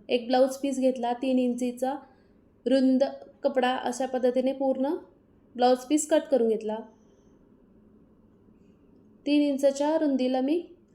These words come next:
अशा पट्ट्या तयार करून घेऊन मग जॉईन करून घेतल्या. आता गोधडी जर व्यवस्थित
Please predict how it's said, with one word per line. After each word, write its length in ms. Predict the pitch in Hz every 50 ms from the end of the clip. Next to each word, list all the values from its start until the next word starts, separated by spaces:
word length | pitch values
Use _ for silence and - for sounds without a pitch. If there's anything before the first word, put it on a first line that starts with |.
| - -
अशा 180 | 240 - 285 277
पट्ट्या 280 | 277 285 277 - 262 254
तयार 180 | 269 262 262 262
करून 280 | 262 269 262 262 254 247
घेऊन 220 | 247 247 247 247
मग 160 | 254 277 277
जॉईन 280 | 254 294 277 277 269 269
करून 220 | 269 247 226 220
घेतल्या. 340 | 220 214 208 214 208 226 247 247 - - _ _ _ _ _ _ _ _ _ _ _ _ _ _ _ _ _ _ _ _ _ _ _ _ _ _ _ _ _ _ _ _ _ _ _ _ _ _ _ _ _ _ _ _ -
आता 380 | - - 240 - 269 285 302 320
गोधडी 440 | 294 285 294 277 - 262 254 262 277
जर 240 | 262 269 285 294 320 320 - - - _ _ -
व्यवस्थित 520 | 254 269 254 254 269 262 269 - 294 285